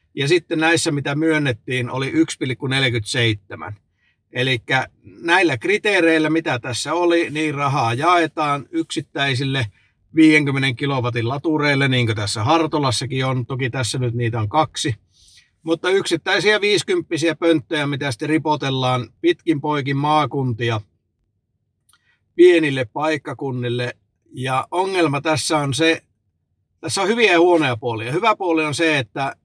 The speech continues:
että niin, tuota, ihmiset ympäri Suomen maata näkee niitä latureita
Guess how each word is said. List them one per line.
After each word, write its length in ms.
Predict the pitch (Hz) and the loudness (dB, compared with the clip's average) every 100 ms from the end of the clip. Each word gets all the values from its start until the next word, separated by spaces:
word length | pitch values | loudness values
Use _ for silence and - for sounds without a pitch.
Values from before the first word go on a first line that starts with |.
| - | -12
että 300 | 147 139 139 | -10 -8 -6
niin, 160 | 143 | -4
tuota, 300 | 135 135 139 135 | -4 -6 -4 0
ihmiset 500 | 185 208 175 160 151 | 0 0 0 0 2
ympäri 380 | 170 165 151 135 | 0 2 0 0
Suomen 360 | 165 156 147 | 0 0 0
maata 300 | 131 117 120 | 0 0 -2
näkee 480 | 131 143 - 127 117 | -4 -6 -2 0 0
niitä 360 | 120 113 113 104 - _ _ _ | 0 -2 -4 -6 -8 _ _ _
latureita 800 | 139 156 151 135 113 107 104 107 | 0 0 2 0 2 0 0 -4